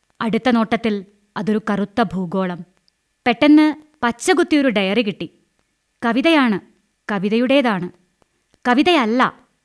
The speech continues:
കവിതയുടേതല്ല. ആരോപണവും ആക്രോശവും മുറ്റി നിൽക്കെ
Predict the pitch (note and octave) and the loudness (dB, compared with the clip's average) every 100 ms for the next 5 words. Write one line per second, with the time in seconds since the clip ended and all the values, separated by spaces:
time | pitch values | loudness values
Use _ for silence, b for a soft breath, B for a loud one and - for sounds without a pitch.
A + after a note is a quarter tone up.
0 | _ A3 G3 G#3+ A#3 B3 B3 F#3 F3+ F#3 | _ -4 -2 0 2 2 0 -2 -4 -8
1 | - _ _ - A#3 G#3+ A#3 C4 C4+ B3+ | -10 _ _ -8 -2 2 2 2 2 2
2 | B3+ B3 - A3 A3 C4 C#4 C4+ C#4+ C4+ | 2 0 -2 -4 0 2 4 4 6 6
3 | A3 B3+ A#3 G#3+ G#3+ G3+ | 4 2 0 0 -6 -8